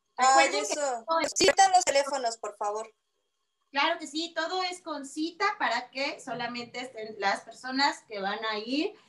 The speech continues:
Speaker 2: o solamente estén los niños que van a, eh, a ir a tomarse la foto o a tener la convivencia con Santa para que no estemos, pues, todos ahí aglomerados. Repetimos números telefónicos, cinco cinco, dieciséis, cincuenta y dos,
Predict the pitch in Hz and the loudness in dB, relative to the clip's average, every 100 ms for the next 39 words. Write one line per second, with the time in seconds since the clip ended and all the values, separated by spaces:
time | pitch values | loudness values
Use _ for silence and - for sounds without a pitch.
0 | _ _ - 285 320 269 226 214 208 - | _ _ 0 2 2 -2 -6 -6 -12 -10
1 | 220 220 214 196 208 202 - 185 180 185 | -8 -6 -8 -10 -10 -10 -10 -8 -8 -6
2 | 185 180 165 160 160 170 175 170 190 226 | -6 -8 -8 -8 -8 -8 -8 -6 -6 -4
3 | 226 185 180 170 - - - 302 330 349 | -4 -4 -6 -12 -14 -16 0 0 4 4
4 | 339 302 214 - 190 202 214 214 190 190 | 6 4 0 -6 -12 -10 -10 -12 -10 -8
5 | 202 202 220 240 277 294 302 311 269 220 | -8 -8 -8 -6 -2 -2 -2 -2 -2 -2
6 | 196 202 208 - 220 220 220 - _ _ | -6 -8 -8 -8 -8 -4 -6 -8 _ _
7 | _ _ 226 220 233 226 226 196 196 196 | _ _ -4 -2 -2 -2 -2 -2 -2 -4
8 | 190 170 - 220 294 320 339 349 381 370 | -2 -4 -4 -4 -2 0 -2 0 -2 0
9 | 339 330 285 269 170 208 285 311 320 330 | -2 -2 -2 -4 -8 -6 -2 -2 -2 2
10 | 359 370 _ - - 339 370 381 - 311 | 2 0 _ -20 -12 -10 -4 -6 -6 -6
11 | 285 285 349 381 - _ 220 220 220 214 | -6 -2 2 2 2 _ -8 -8 -8 -10
12 | 269 277 269 - - 233 220 214 202 202 | -4 -4 -4 -12 -12 -12 -8 -8 -8 -6
13 | 202 220 302 - - | -4 -2 -2 -2 -8